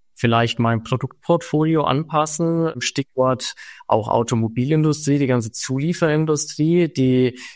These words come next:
die jetzt schauen muss, was mache ich in Zukunft? Und wenn man jetzt sagt, welche Schwerpunkte sind in Bayern, in der bayerischen Ökosphäre da?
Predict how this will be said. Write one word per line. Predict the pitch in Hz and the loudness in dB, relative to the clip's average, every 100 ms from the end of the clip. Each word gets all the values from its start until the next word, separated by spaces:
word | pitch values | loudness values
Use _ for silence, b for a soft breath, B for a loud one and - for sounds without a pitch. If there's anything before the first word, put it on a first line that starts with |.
| - | -4
die | 123 | -2
jetzt | 120 | 0
schauen | 120 123 | 2 2
muss, | 127 127 | 2 0
was | 117 113 | -2 -2
mache | 107 123 | -4 -4
ich | 156 | -6
in | 156 | -6
Zukunft? | - 156 160 170 - - b b _ | -6 -4 -2 -2 -6 -18 b b _
Und | 143 131 - _ _ | -2 -2 -10 _ _
wenn | 120 131 | 0 2
man | 139 | 2
jetzt | 135 - | 0 0
sagt, | 123 127 117 | 0 0 0
welche | 117 117 | 0 0
Schwerpunkte | - 107 139 - 165 151 | 0 0 0 0 -2 0
sind | 139 139 | 0 0
in | 135 | 0
Bayern, | 113 117 139 131 | 0 2 2 2
in | 123 | 0
der | 123 | 0
bayerischen | 113 117 117 120 120 | 0 0 0 -2 -4
Ökosphäre | 117 - 113 - 113 113 113 | -6 -8 -10 -4 -2 -2 -2
da? | 110 110 131 - | -2 2 2 0